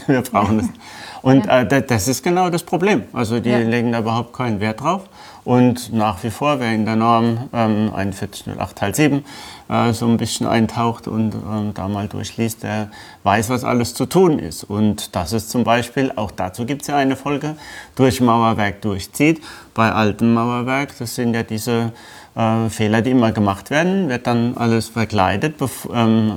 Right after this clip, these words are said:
Speaker 1: ähm, äh, man macht sich keine Gedanken drüber, dass es, äh, dahinter durch die Fugen des Mauerwerks durchzieht.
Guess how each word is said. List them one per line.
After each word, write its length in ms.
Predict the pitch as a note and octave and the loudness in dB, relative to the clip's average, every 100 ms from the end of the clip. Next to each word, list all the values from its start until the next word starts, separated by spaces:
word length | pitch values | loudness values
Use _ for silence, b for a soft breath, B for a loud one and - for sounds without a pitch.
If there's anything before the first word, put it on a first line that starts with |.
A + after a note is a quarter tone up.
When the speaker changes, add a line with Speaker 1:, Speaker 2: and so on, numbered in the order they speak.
| G#2+ | -4
Speaker 1:
ähm, 380 | A2 G#2 G#2 G2+ B B B B | -2 0 -2 -6 B B B B
äh, 260 | G#2+ G#2 G#2 - - | 0 0 0 -4 -6
man 320 | F#2 G#2+ G#2+ | -2 2 4
macht 180 | A2+ - | 2 0
sich 80 | - | -2
keine 240 | A2+ A2+ | 2 2
Gedanken 640 | G2+ G2 A2 B2 D#3 D3+ D3 | 2 0 0 0 0 0 0
drüber, 500 | - C#3 C#3 C3+ B2+ B B - | -4 -2 0 0 -2 B B -2
dass 220 | A2 G#2+ | 0 2
es, 300 | B2 - - | 0 -2 -8
äh, 40 | A#2+ A2+ F#2+ - - | -4 -4 -4 -10 -2
dahinter 380 | G#2 F#2+ C#3 C#3+ | 0 2 2 2
durch 240 | C3 B2+ | 0 0
die 80 | B2+ | -2
Fugen 480 | - C#3+ C#3 D3+ D3 - - | 0 0 2 2 0 -6 -6
des 140 | A2+ | -2
Mauerwerks 540 | B2 B2 A2+ A2 - | 0 0 0 -4 -4
durchzieht. 500 | - A2 A2 - E3 | -4 -4 -4 -6 -6